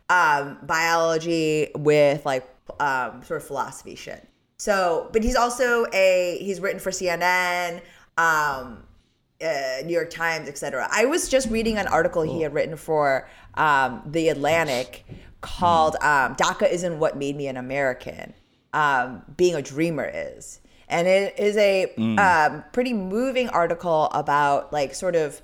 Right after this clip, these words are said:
Speaker 1: what the process of being an activist, um, did for him as a, feeling like an American citizen.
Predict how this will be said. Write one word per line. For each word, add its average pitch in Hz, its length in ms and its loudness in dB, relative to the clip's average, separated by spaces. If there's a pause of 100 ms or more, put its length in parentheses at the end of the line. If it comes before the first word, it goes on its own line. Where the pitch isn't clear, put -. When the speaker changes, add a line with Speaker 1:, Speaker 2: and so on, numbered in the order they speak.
(500)
Speaker 1:
what 202 180 -2
the 226 80 0
process 190 400 -4
of 170 80 -6
being 160 160 -4
an 147 100 -6
activist, 160 1000 -4 (420)
um, 143 400 2
did 151 180 0
for 175 140 -2
him 180 300 -6
as 139 400 0
a, 127 280 -6 (680)
feeling 214 340 -2
like 160 160 -2
an 151 60 -8
American 123 400 -8
citizen. - 580 -18